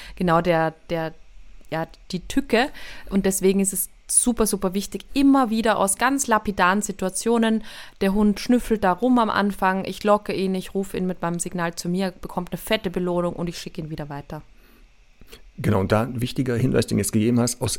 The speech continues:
Speaker 2: auch mal aus lapidaren Situationen rufen und nicht nur immer, wenn's nötig ist. Also ich hab das ganz oft erlebt, ich bin, ähm, unterwegs mit, äh, Kunden und, äh,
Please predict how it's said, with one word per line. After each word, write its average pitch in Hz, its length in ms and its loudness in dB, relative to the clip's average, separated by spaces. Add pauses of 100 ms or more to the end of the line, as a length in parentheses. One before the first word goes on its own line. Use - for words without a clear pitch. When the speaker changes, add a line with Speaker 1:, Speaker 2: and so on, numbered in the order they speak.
(140)
Speaker 2:
auch 117 160 2
mal - 160 0
aus 120 260 0
lapidaren 104 640 2
Situationen 101 560 -2
rufen 107 340 0
und 107 100 6
nicht - 200 4
nur 110 80 0
immer, 123 160 4
wenn's 113 220 4
nötig - 420 6
ist. - 220 -4
Also 104 160 2
ich - 100 -6
hab - 100 -2
das - 220 -2
ganz - 260 0
oft 123 220 -4
erlebt, 123 320 0
ich - 100 -10
bin, 117 320 2
ähm, 98 320 -2
unterwegs 104 520 0
mit, 101 260 -2
äh, 87 300 -2 (260)
Kunden 147 380 0
und, - 240 -4
äh, 107 140 -2